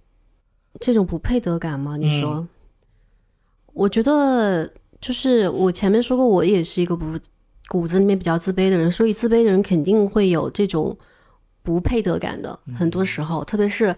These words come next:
Speaker 1: 当你取得一些成绩的时候，当有一些人猛了劲儿地夸你的时候，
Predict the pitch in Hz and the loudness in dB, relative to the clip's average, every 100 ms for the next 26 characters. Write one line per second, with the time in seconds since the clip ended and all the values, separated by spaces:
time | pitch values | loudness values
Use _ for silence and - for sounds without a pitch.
0 | - - - 233 233 202 196 170 156 156 | -8 -18 -2 0 2 2 0 -4 -2 -4
1 | - - 190 - 190 180 - 170 156 - | -4 -4 -4 0 0 0 -2 -2 -2 0
2 | 196 180 - 165 170 185 190 170 151 185 | 0 0 -2 -4 0 2 2 2 0 0
3 | 165 160 160 - 180 180 160 143 123 120 | 0 0 -2 -4 -2 0 0 -2 -4 -8
4 | - - 233 196 170 165 - 202 208 180 | -12 -2 0 2 0 -2 -2 0 2 2
5 | 139 - - 151 156 | 0 -4 -8 -8 -8